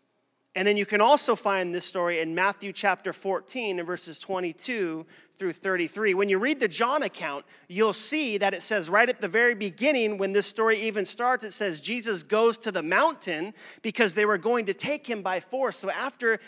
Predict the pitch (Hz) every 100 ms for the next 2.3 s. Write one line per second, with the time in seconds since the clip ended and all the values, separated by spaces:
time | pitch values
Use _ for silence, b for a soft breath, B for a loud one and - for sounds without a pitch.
0 | B 220 214 196 214 196 190 202 294 254
1 | - 175 165 175 185 226 233 220 - 233
2 | 247 196 185